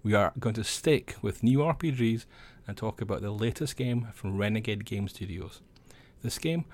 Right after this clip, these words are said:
will use their Kids on Bikes R P G system. What's the new game called?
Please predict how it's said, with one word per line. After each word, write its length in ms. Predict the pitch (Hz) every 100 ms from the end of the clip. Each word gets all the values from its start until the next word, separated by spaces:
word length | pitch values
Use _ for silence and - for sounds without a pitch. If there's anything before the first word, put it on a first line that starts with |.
| - -
will 120 | 95
use 240 | 95 95
their 220 | - 95 -
Kids 320 | - 131 127
on 180 | 127 127
Bikes 380 | 110 107 - -
R 140 | -
P 160 | - 98
G 200 | 98 92
system. 420 | 95 - - 80 - - - -
What's 280 | 135 - -
the 100 | 160
new 200 | 165 156
game 240 | 160 156
called? 380 | - 170 190